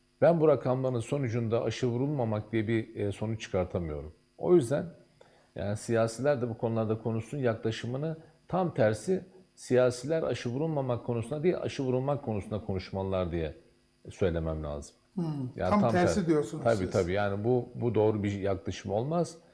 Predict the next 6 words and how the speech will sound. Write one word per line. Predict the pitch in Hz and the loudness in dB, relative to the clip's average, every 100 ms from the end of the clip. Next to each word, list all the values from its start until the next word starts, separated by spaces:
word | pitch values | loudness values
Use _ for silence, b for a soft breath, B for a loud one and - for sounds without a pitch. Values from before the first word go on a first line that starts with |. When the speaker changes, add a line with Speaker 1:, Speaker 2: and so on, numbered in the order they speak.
| b b b - | b b b -2
Speaker 1:
Bunun | 131 190 147 | 2 4 4
vebaline, | 120 95 95 95 98 131 160 - - _ 104 | 2 4 2 2 0 -2 -6 -12 -20 _ -6
e, | 98 98 95 | -2 -2 -4
kimse | 147 117 117 | -6 -2 0
de | 143 | 2
giremez. | 117 92 76 67 - | 0 0 -4 -8 -14